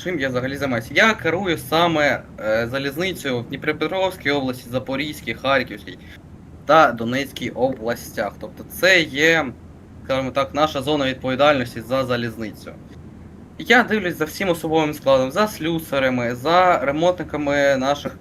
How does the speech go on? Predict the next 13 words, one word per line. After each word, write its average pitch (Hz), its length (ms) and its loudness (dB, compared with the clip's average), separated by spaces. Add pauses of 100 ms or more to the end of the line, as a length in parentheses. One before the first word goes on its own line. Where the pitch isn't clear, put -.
колій, 117 320 -4
щоб, 110 220 -10 (140)
е, 107 180 -2
пасажири 131 560 -2
відчували 131 460 4
себе 123 220 -4
комфортно, 120 420 -4
коли 120 260 -6
подорожують. 101 680 -10 (680)
За 190 140 6
роботою 214 400 2
техніків, 127 680 0 (200)
е, 117 140 -2